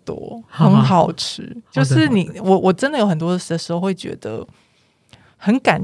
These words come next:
Speaker 1: 动欸，就我可能吃这东西吃了这么多年，那突然觉得原来它是一个这么美味的东西。
Speaker 2: 哦，然后是不管什么者都应该要做这件事，
Speaker 1: 我觉得都，
Speaker 2: 对不对？
Speaker 1: 都可以做这个练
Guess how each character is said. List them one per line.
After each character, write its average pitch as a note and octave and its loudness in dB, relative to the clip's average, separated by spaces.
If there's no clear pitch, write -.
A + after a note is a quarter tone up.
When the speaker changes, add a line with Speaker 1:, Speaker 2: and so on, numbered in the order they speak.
Speaker 1:
动 G#3+ 2
欸， E3 0
就 A3+ 0
我 A#3+ 0
可 G#3 0
能 D#3+ 0
吃 - -6
这 F#3+ 0
东 E3+ 0
西 E3 -2
吃 - -6
了 E3+ -2
这 F3 0
么 F3+ 0
多 - -10
年， - -16
那 F#3 -4
突 - -6
然 D#3+ 0
觉 - -10
得 - -6
原 F3 -4
来 F3 0
它 F3 -4
是 F3 -4
一 F3 -2
个 D#3+ -4
这 - -8
么 - -6
美 - -12
味 - -12
的 - -20
东 - -20
西。 F3 -6
Speaker 2:
哦， - -14
然 F#3+ 0
后 A#3+ 2
是 C4 0
不 C4 -4
管 D3 4
什 C#3+ 2
么 B2+ 2
者 C#3 -4
都 E3 2
应 E3+ 0
该 D3+ 2
要 D3 2
做 G#3 2
这 E3 0
件 C3 4
事， C3 2
Speaker 1:
我 A#3 2
觉 A#3+ 2
得 B2 2
都， A3 2
Speaker 2:
对 - -
不 - 2
对？ - 0
Speaker 1:
都 - -
可 - 4
以 - 4
做 E3+ -4
这 D#3+ -4
个 D#3 0
练 - -6